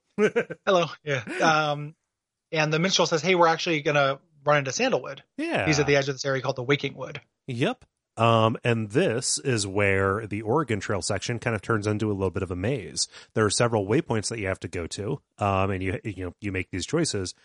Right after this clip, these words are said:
Speaker 1: You can get a little bit lost on your way to finding him, uh, at the Cinder Route.
Speaker 2: Hmm. Yeah, I, I, I might have just lucked into the right choices on this.
Speaker 1: Oh, yeah? Uh,
Speaker 2: I,
Speaker 1: there's
Speaker 2: yeah,
Speaker 1: no,
Speaker 2: I
Speaker 1: like,
Speaker 2: did.
Speaker 1: there's, there's no real penalty for, for, for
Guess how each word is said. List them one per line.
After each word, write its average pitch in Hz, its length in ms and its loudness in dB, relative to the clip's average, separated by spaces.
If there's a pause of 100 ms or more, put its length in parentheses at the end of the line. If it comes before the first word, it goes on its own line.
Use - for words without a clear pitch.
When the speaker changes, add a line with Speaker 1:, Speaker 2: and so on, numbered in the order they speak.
(160)
Speaker 1:
You 113 100 -8
can 117 100 -4
get 117 120 2
a - 20 0
little 107 120 2
bit 95 160 -4
lost 104 580 -4
on 113 160 -2
your 98 120 -2
way 87 260 -4
to 92 200 -8
finding 98 340 -2
him, - 280 -10 (220)
uh, 95 220 -6
at 92 100 -8
the 90 80 -8
Cinder 101 300 -4
Route. - 200 -12 (800)
Speaker 2:
Hmm. 135 220 0 (260)
Yeah, 190 140 6
I, - 20 2 (160)
I, 165 260 0
I 160 80 -2
might 170 160 4
have 170 120 2
just 147 180 -8
lucked 143 220 -4
into 143 180 -4
the 123 80 -4
right 127 160 -2
choices 131 340 -6
on 120 140 -6
this. - 360 -2
Speaker 1:
Oh, 139 100 2
yeah? 131 180 0 (280)
Uh, 151 140 4
Speaker 2:
I, 147 60 4
Speaker 1:
there's 156 100 6
Speaker 2:
yeah, 135 60 6
Speaker 1:
no, 151 60 8
Speaker 2:
I - 20 8
Speaker 1:
like, 135 80 6
Speaker 2:
did. 143 60 8
Speaker 1:
there's, 143 160 4
there's 139 200 4
no 151 80 6
real 110 200 4
penalty 101 460 -2
for, 85 260 -10 (160)
for, 92 260 -6
for 85 180 -14